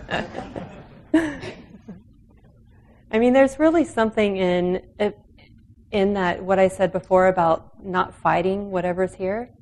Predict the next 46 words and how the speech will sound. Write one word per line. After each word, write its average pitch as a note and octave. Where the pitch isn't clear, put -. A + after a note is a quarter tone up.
being F#3
willing F3+
to F3+
surrender E3+
to G3
the F#3+
way F#3
things F#3+
are. G#3
And G3+
it's, G3
and A3
that B3+
can D4+
especially G#3
come F#3
when E3+
we F#3+
feel G#3
like G3
we're F#3+
at F3+
the F#3+
end F3+
of E3+
our E3
rope, E3
like, E3+
"I F3+
can't -
take F3
this E3
anymore, E3+
whatever E3+
this E3
is, D#3
this F3
knee F#3+
pain, F3
the D#3+
sadness, E3+
this D#3+
difficulty F3+
in E3+
my E3+
life." E3+